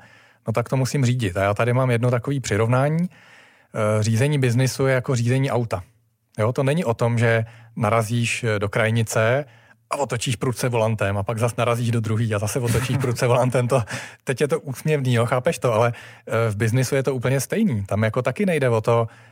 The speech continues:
Speaker 1: eh, vlastně čekat, až to narazí a pak teda udělat zásadní velkou změnu a pak zase čekat, až to narazí. Eh, řízení je o tom,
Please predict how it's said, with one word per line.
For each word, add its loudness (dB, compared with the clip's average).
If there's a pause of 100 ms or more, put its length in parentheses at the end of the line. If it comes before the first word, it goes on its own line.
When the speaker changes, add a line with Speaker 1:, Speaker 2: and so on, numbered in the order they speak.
(200)
Speaker 1:
eh, -18 (480)
vlastně -4
čekat, 0
až -4
to 0
narazí 2
a -6
pak -4
teda -2
udělat -2
zásadní 0
velkou 0
změnu 0
a 0
pak -4
zase -4
čekat, -4
až -18
to -4
narazí. 0 (560)
Eh, 0
řízení 2
je 4
o 2
tom, 0